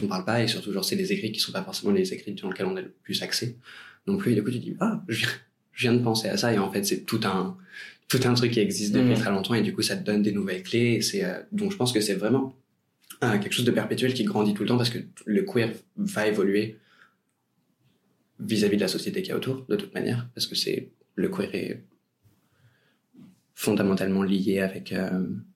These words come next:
Speaker 1: à la société dans laquelle il existe. Et c'est pas immuable. Le fait de lire des choses qui semblent très théoriques, mais qui se rapprochent de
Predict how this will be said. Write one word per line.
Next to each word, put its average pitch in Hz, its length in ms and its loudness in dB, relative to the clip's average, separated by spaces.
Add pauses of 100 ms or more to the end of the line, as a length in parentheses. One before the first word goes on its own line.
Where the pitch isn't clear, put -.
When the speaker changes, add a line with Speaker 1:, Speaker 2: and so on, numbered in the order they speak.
(360)
Speaker 1:
à 110 80 2
la 95 80 4
société 98 360 0
dans 98 80 2
laquelle 95 220 0
il 98 60 0
existe. 117 400 -2 (1700)
Et 98 100 -4
c'est - 140 -6
pas - 120 -6
immuable. 190 460 -2 (460)
Le 135 160 4
fait 156 140 4
de 151 40 4
lire 131 300 4
des 117 100 4
choses 139 380 4
qui 107 180 2
semblent 110 320 4
très 127 240 0
théoriques, 123 640 2
mais 113 120 4
qui 110 120 2
se - 120 0
rapprochent 117 440 0
de 95 380 2